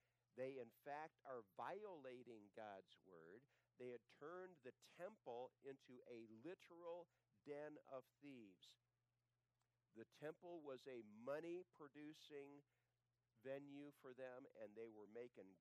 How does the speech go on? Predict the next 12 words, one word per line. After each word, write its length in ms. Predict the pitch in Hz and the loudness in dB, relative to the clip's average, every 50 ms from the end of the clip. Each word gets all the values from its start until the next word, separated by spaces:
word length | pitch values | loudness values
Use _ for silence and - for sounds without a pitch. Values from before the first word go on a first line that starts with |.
| 78 85 | -12 -6
great 400 | 104 110 117 131 143 151 - - _ _ _ - | 0 2 2 4 2 2 -2 -6 _ _ _ -12
livings 640 | 113 117 127 131 127 - 107 92 85 87 90 - - - - | -6 -4 -2 -2 -2 -4 -6 -8 -8 -10 -14 -16 -14 -6 0
off 320 | 107 113 110 113 117 - - - 95 | 4 6 6 6 4 2 -4 -6 -4
of 160 | 104 92 95 92 - - _ _ _ _ _ _ _ _ _ _ _ _ _ _ _ _ _ _ _ _ _ _ _ _ _ _ _ _ _ _ _ _ _ _ _ _ _ _ _ _ _ _ _ _ _ _ _ _ _ - | -2 -2 -2 -4 -6 -12 _ _ _ _ _ _ _ _ _ _ _ _ _ _ _ _ _ _ _ _ _ _ _ _ _ _ _ _ _ _ _ _ _ _ _ _ _ _ _ _ _ _ _ _ _ _ _ _ _ -2
what 160 | 151 135 123 131 156 - 143 | 0 0 0 -2 -4 -2 0
would 80 | 143 | 2
have 160 | 135 143 127 131 | 2 2 2 0
become 320 | - - 160 175 208 208 | -2 2 2 4 4 4
a 80 | 170 - | 0 -2
criminal 480 | - - 156 147 156 156 151 147 147 | -2 -2 0 2 2 4 4 4 4
enterprise. 800 | 156 185 240 233 - - - 87 - 50 - - - - - - _ _ _ _ _ _ _ _ _ _ _ _ _ _ _ _ _ _ _ _ _ _ | 4 2 0 -4 -6 -6 -6 -6 -6 -6 -10 -14 -16 -18 -18 -18 _ _ _ _ _ _ _ _ _ _ _ _ _ _ _ _ _ _ _ _ _ _
And 160 | - 123 113 | -2 -2 -2